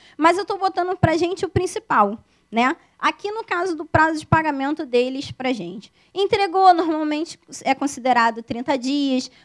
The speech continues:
normalmente, às vezes, tem uns que pagam em quinze dias, a gente tem os atrasos,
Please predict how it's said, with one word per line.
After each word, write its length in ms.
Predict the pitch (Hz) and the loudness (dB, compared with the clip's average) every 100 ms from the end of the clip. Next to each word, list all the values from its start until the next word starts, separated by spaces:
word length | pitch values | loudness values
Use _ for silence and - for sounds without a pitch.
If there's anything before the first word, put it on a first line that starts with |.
| - | 0
normalmente, 640 | 262 294 285 269 262 285 | 2 2 0 0 -2 -4
às 200 | - 254 | -4 -4
vezes, 440 | 226 262 269 254 | 2 2 2 -4
tem 220 | - 233 233 | -6 -6 -6
uns 200 | 233 - | -12 -14
que 80 | - | -4
pagam 340 | 185 175 190 | -2 -2 -4
em 100 | 214 | -10
quinze 360 | 254 220 214 294 | -4 -2 0 -2
dias, 560 | 277 311 277 262 262 - - - | 0 2 4 4 2 -2 -20 0
a 100 | 339 | 0
gente 300 | 311 311 302 | 2 -2 -2
tem 300 | 277 240 220 | 0 0 0
os 160 | 196 | -2
atrasos, 800 | 247 269 277 269 269 262 247 254 | -4 -4 -2 2 2 0 -2 -8